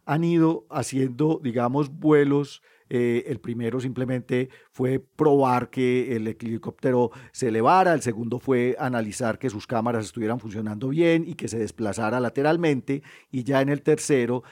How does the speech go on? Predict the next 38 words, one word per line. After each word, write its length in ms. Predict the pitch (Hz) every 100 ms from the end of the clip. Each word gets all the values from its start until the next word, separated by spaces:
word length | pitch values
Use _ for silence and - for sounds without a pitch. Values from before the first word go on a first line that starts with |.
| _
pues, 160 | - 107
le 80 | 110
pegaron 500 | 110 107 104 117 123
a, 220 | - 123
lo, 220 | 135 113 113
lo 160 | 131 -
pusieron, 340 | 113 120 135
digamos, 320 | 120 117 127
a 40 | 123
hacer 180 | 117
un 140 | 120 135
salto 440 | - 143 123 131
más 200 | 131 127
largo 400 | 135 117 107 120 - - -
de 100 | 127
unos 240 | 135 135 -
cincuenta 680 | - 135 120 135 127 135 135
metros 460 | 127 - 123 123 - _
de 120 | 135
distancia. 720 | 139 139 - 220 160 110 87 - - - - -
Eh, 640 | 160 160 160 160 160 165 _ _ _ _
lo 220 | - 220 226
triste 420 | 226 196 - 196
es 100 | 165
que 300 | 170 190 - _ _ _ _
veintinueve 840 | 117 139 151 139 143 139 160 180
de 80 | 196
abril, 460 | 196 190 170 165 -
nosotros 320 | 127 120 156
estamos 220 | 143 139
grabando 280 | 143 123 120
el 80 | 143
treinta 300 | 160 151 139
de 60 | 117
abril, 240 | 151 120
o 60 | 98
sea, 200 | 131 -
ayer 580 | 151 170 170 147 156